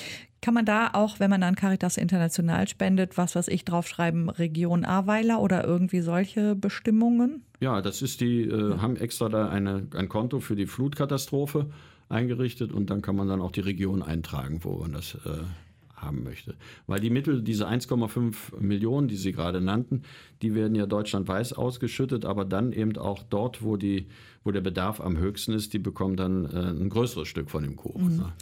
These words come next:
Speaker 1: Es gibt zahlreiche, auch mehr oder weniger, äh, private Hilfsaktionen. Also wir haben im Domradio zum Beispiel vom Jugendchor Sankt Stephan gehört, dass die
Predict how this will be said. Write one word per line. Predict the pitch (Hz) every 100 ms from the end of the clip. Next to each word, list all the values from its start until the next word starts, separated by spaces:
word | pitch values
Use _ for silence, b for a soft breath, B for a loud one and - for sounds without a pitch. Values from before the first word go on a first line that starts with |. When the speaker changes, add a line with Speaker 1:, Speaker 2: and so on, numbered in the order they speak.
| B B B B
Speaker 1:
Es | 190
gibt | - 269
zahlreiche, | - 185 226 240 226 190
auch | 180
mehr | 190
oder | 202 185
weniger, | 185 185 185 180
äh, | -
private | 151 - 170 175 196 202
Hilfsaktionen. | 185 151 180 175 - 131 - 127 135
Also | 143 170 175
wir | 180
haben | 202
im | 202
Domradio | 196 196 196 185 185
zum | - 175
Beispiel | 175 180
vom | - 180
Jugendchor | 180 180 185 - 175
Sankt | 175 180
Stephan | - 208 190 175
gehört, | 175 185 180 180
dass | 165 -
die | 185 190